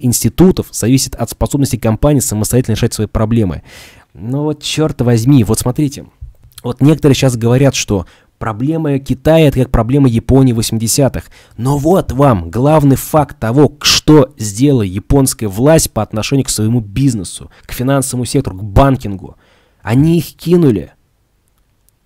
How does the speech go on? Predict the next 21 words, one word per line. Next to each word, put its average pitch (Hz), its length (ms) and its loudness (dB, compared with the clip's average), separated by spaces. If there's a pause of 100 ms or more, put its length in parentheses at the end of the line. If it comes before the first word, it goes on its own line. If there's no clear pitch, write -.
Сделает 113 360 2
ли 151 40 2
подобное 139 540 2
китайская 156 580 -2
власть 104 640 -2
в 98 100 -6
адрес 120 280 0
своих 135 400 -2
компаний? 101 460 -4
Кинут 147 360 0
ли 156 100 -2
они 139 380 0
их? - 220 -8 (340)
И 113 40 0
это 127 180 -2
просто - 340 0
маловероятно, 135 880 2
понимаете? 143 380 -8 (340)
Проблема 165 500 4
идеологии, 143 560 2
проблема 135 640 0